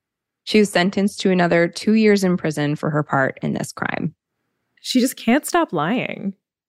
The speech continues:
Speaker 1: No.
Speaker 2: Like, <laughs> when will she learn her lesson? None of these lies are working out.
Speaker 1: Yeah, I think lie number, was this lie number fifteen?
Speaker 2: Yeah.
Speaker 1: Kinda did it.
Speaker 2: Yeah.
Speaker 1: After this other two-year prison stint, I think she learned her lesson 'cause we don't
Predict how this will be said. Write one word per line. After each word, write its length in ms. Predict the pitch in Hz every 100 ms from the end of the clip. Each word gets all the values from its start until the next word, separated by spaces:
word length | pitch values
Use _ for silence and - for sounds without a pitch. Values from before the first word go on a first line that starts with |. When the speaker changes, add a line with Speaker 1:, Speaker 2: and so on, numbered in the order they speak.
| _ _
Speaker 1:
No. 200 | 170 175
Speaker 2:
Like, 200 | 196 214
<laughs> 200 | 311 311
when 460 | 262 269 254 247 285
will 100 | 370
she 180 | - 330
learn 220 | 226 226
her 120 | 247
lesson? 460 | 208 185 - 180 185
None 180 | 196 233
of 100 | 240
these 160 | 226
lies 280 | 190 190 220
are 100 | 190
working 300 | 196 202 175
out. 360 | 196 202 - - _ -
Speaker 1:
Yeah, 240 | 240 240
I 120 | 226 262
think 420 | - 320 453 -
lie 260 | 202 196
number, 480 | 208 208 208 202 196
was 160 | 185 185
this 260 | 165 -
lie 260 | 180 175 175
number 200 | 175 180
fifteen? 800 | - - 170 - 147 156 196 208 _ _ _ _ _
Speaker 2:
Yeah. 360 | - 233 262 175
Speaker 1:
Kinda 220 | 214 190
did 160 | 180 175
it. 220 | 220 254 _ 214 175 - _ _ _ _ _
Speaker 2:
Yeah. 200 | 165 156
Speaker 1:
After 240 | 190 160 190
this 200 | 190 -
other 320 | - 175 185
two-year 400 | 185 202 180 175
prison 360 | 175 165 175 185
stint, 400 | - 208 240 - -
I 240 | 180 170
think 200 | 170 170
she 140 | - 175
learned 200 | 165 170
her 80 |
lesson 400 | 165 156 - 196
'cause 200 | 202 180
we 80 | 180
don't 200 | 202 220